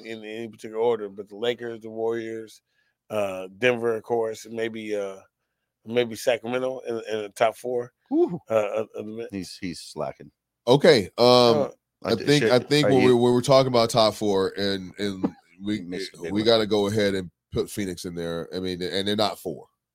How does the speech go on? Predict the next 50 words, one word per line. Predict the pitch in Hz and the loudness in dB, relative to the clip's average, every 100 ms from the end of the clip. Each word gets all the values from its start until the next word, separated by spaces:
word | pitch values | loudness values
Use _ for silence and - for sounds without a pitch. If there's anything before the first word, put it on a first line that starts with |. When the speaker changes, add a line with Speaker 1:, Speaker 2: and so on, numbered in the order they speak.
| _ - | _ -12
Speaker 3:
I | |
Speaker 2:
Mm-mm. | 85 90 | -10 -8
Speaker 3:
mean, | 87 85 | -8 -6
on, | 87 | -6
on | 87 85 104 | -6 -2 -2
paper, | 110 104 92 85 | 0 -2 -2 -2
they're | 92 | -4
not | 90 87 - | -4 -8 -10
four. | - - _ _ _ | -18 -20 _ _ _
Like, | 92 82 82 | -10 -8 -4
no | 104 | -2
one's, | 104 90 | -2 -2
Speaker 2:
Ke-, | 101 87 | -6 -6
Kevin | - 98 82 | -2 -2 0
Durant | 76 71 | -6 -6
and | 73 73 | -6 4
Speaker 3:
no | 117 | 6
Speaker 2:
Bradley | |
Speaker 3:
one's, | 117 95 | 6 4
Speaker 2:
Beal | 78 73 | -2 -6
Speaker 3:
uh, | 87 95 90 | -4 -4 -4
with | 98 87 | -4 -4
Speaker 2:
and | 82 | 0
Speaker 3:
Beal | 101 98 | 0 2
Speaker 2:
Booker. | 95 - | 0 0
Speaker 3:
and | 92 87 | -2 -2
Booker, | 95 95 90 80 | -4 -2 -2 -2
uh, | 90 | -2
they're | 95 92 | -2 0
not | 98 78 | 0 -2
four. | - 71 - _ - - | -8 -14 -18 _ -20 -16
So | - 107 95 90 80 - | -2 2 2 2 -4 0
Speaker 1:
Yeah, | 127 117 | 6 8
I | 120 | 8
did, | 127 127 | 6 2
I | 120 | 2
did | 135 151 | 4 2
forget | 123 113 110 | 0 -4 -2
about | 107 104 | -2 -6
them. | 113 107 | -8 -4
Speaker 3:
yeah, | 80 101 | -2 0
they're | 107 | 2
not | 113 101 | 2 0
Speaker 2:
Yeah. | 73 | -2
Speaker 3:
four. | 80 67 - 101 | -4 -6 -6 0
Speaker 2:
Yeah. | |
Speaker 3:
Um, | 110 107 98 | 2 2 -2
so | - 120 110 101 95 - | 2 4 4 2 -2 -6
if | 104 101 | -6 0
anything, | 151 131 - 117 110 104 98 | 2 2 0 0 0 -2 -6